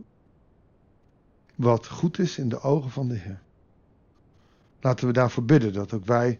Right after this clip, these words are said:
het goede mogen doen. Trouwe God en Vader, ook wij mogen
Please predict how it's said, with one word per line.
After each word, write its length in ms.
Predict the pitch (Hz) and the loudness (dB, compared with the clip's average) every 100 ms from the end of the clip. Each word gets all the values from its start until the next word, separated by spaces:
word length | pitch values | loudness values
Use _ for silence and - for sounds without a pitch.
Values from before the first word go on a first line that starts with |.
| - | -8
het 160 | - 110 | -10 -8
goede 240 | - 123 | -2 -2
mogen 360 | 113 113 - 110 | 0 -2 -4 -10
doen. 160 | - - _ _ _ _ _ _ _ | -12 -16 _ _ _ _ _ _ _
Trouwe 280 | 131 123 | 0 2
God 220 | 101 135 139 | 0 0 0
en 100 | 117 | 0
Vader, 400 | - 151 98 - - _ - | -2 -4 -6 -12 -20 _ -20
ook 140 | 107 | -12
wij 220 | 104 123 131 | 0 4 4
mogen 480 | 127 131 127 123 | 4 2 2 -4